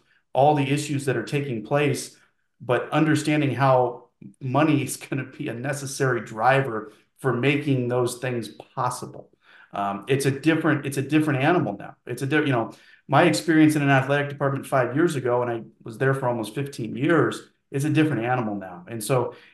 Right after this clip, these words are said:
if, if, if the universities and, and in particular Arizona doesn't continue to adapt its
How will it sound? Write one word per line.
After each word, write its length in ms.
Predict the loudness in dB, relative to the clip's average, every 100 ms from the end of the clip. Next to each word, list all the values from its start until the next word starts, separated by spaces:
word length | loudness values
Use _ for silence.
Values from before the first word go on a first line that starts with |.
| 0
if, 160 | 2
if, 260 | 4 0 2
if 200 | 0 0
the 60 | 0
universities 760 | 0 2 2 2 2 2 2
and, 140 | 0 -6
and 200 | -8 -8
in 100 | -8
particular 420 | -4 -2 0 2
Arizona 460 | 4 4 4 2 2
doesn't 300 | 0 -2 -6
continue 420 | -8 -2 0 0
to 100 | -2
adapt 560 | -6 -4 2 2 2 0
its 180 | -6